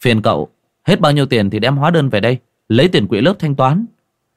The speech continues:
Cái này coi như là tai nạn lao động thôi." Nhìn Hạ Chánh cõng bạn nữ kia đi mà trái tim của Ngân không chịu nổi. Cô nghĩ nếu như cô mà là người bị ngã, có khi nào cô cũng sẽ có cơ hội tiếp xúc với cậu. Cậu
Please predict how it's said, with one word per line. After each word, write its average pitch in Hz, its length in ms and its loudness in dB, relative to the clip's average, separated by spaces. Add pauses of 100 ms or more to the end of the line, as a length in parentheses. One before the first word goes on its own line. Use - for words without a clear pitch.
(240)
Cái 147 100 0
này 92 240 0
coi 120 200 -2
như 123 100 0
là 87 100 -2
tai 120 140 -2
nạn 113 220 -4
lao 104 120 -2
động 95 220 -2
thôi." 123 180 -2 (1400)
Nhìn 110 200 2
Hạ 98 200 -4
Chánh 123 320 -4
cõng 156 260 -2
bạn 135 240 -2
nữ 101 180 -4
kia 135 140 -2
đi 120 200 0
mà 71 180 -4
trái 123 320 -6
tim 117 180 0
của 78 180 -6
Ngân 90 300 -4 (280)
không 131 480 -6
chịu - 220 -8
nổi. 65 240 -10 (720)
Cô 165 160 2
nghĩ 147 180 2
nếu 170 280 2
như 202 260 -2
cô 143 180 0
mà 92 160 -4
là 71 120 -4
người 69 240 -8
bị 65 140 -10
ngã, 78 340 -6 (460)
có 175 220 -2
khi 143 160 -4
nào 71 320 -6
cô 107 200 -4
cũng 95 180 -8
sẽ - 120 -8
có - 140 -10
cơ 127 260 -6
hội - 160 -8 (100)
tiếp 165 160 -4
xúc - 380 -6
với 143 180 -4
cậu. - 180 -6 (960)
Cậu 69 200 -2